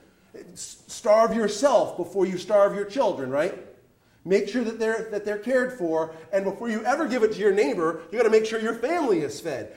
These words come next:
And then you've got an overflow, so you can give it to your neighbors. Well, the same thing applies here in the church. We make sure that we try to help those that are in the church as much as we are able, and then there's a spillover that goes outside. Well, let's,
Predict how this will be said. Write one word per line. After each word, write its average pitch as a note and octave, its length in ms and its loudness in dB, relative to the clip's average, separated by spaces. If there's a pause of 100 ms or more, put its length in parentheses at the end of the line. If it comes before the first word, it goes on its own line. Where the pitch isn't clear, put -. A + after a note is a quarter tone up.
(120)
And B3+ 180 -2
then D4+ 240 6
you've C#4+ 140 0
got A#3+ 140 0
an C4+ 100 -2
overflow, C#4 600 0
so D3 100 -12
you A#3 100 -12
can A#3+ 140 -10
give G3+ 160 0
it A3+ 120 -8
to G#3 80 -14
your B3 120 -8
neighbors. B3+ 460 -4 (240)
Well, D4 100 -2
the A3+ 100 -4
same A#3 300 -6
thing G#3 160 -6
applies F3 460 -4
here D#3 180 -6
in C#3 100 -6
the C#3+ 60 -6
church. F3+ 320 -6 (220)
We F3 100 0
make F3+ 220 -2
sure F#3 200 -4
that - 400 -6
we G#3+ 220 -4
try G3+ 240 -2
to E3+ 100 -4
help D#3+ 360 -4
those G3+ 280 2
that F#3 120 -2
are F#3 100 -6
in A#3 180 -4
the A#3 120 -6
church E3 320 -6
as D#3+ 180 -6
much A#3+ 260 -6
as A3 140 -8
we A#3+ 140 -4
are A3+ 120 -6
able, D#3+ 720 -4 (760)
and F#3 160 0
then G#3+ 420 -6 (100)
there's G#3 180 0
a A3 80 -4
spillover F#3 1000 -4 (180)
that D#3+ 180 -8
goes C#3+ 460 -2 (320)
outside. C3+ 640 -6 (1040)
Well, C3 140 -6
let's, C#3 220 -6